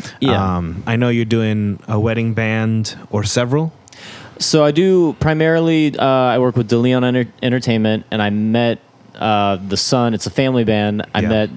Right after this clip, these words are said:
Speaker 1: uh, the son, Alex, when he was working at Busch Gardens.
Speaker 2: Yeah.
Speaker 1: And,
Speaker 2: Yeah.
Speaker 1: uh, he was at the time kinda starting, like, a second band.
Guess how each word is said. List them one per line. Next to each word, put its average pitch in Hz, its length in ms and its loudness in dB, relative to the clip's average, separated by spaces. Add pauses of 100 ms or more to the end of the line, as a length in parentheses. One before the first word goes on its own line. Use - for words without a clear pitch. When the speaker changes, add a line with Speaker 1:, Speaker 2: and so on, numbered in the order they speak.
(180)
Speaker 1:
uh, 104 120 0
the 92 100 -6
son, 113 240 0
Alex, 104 520 -2
when 110 140 -2
he 117 140 0
was 113 140 -2
working 110 200 0
at 120 80 -2
Busch 120 160 -2
Gardens. 98 420 -2
Speaker 2:
Yeah. 117 240 0 (420)
Speaker 1:
And, 113 280 0
Speaker 2:
Yeah. 107 100 2
Speaker 1:
uh, 98 440 0 (960)
he 131 340 2
was 117 280 2
at 120 100 0
the 104 60 -10
time 120 280 -2
kinda 110 180 -2
starting, 113 320 0
like, 101 140 -2
a - 40 -2
second 107 420 -2
band. 104 460 0